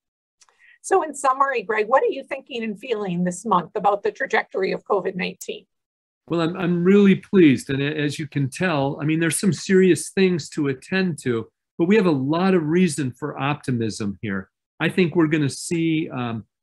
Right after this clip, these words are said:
Speaker 2: approval of a vaccine for kids down to age five.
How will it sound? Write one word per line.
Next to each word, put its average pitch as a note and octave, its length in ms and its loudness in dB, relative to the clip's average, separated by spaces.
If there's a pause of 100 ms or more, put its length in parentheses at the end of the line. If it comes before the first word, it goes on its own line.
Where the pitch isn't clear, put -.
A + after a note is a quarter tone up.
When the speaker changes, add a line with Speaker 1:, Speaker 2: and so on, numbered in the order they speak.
Speaker 2:
approval F3 800 2
of C3 120 -4
a C3 80 -2
vaccine C#3+ 680 -2
for C3+ 160 -6
kids B2+ 380 -2
down C#3 320 -2
to C3+ 220 -8
age A2 360 -4
five. D#3 440 -2